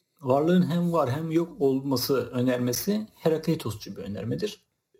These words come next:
"Varlık yoktur, oluş vardır." önermesiydi bu. Parmenides de buna tam, e, zıttıyla karşılık verecek ve "Varlık vardır."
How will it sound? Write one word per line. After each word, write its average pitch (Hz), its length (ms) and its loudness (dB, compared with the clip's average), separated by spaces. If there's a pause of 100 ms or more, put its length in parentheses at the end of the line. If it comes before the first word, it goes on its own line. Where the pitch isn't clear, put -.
"Varlık 123 420 2
yoktur, 120 360 -2
oluş 123 380 2
vardır." 110 360 -2 (140)
önermesiydi 98 720 -6
bu. - 100 -20 (160)
Parmenides 127 520 2
de 160 100 2
buna 143 160 -2
tam, 131 360 -2 (260)
e, 107 60 0 (640)
zıttıyla 117 920 0
karşılık 95 460 -6
verecek 147 400 -2
ve 180 220 2 (480)
"Varlık 120 600 0 (100)
vardır." 120 540 -2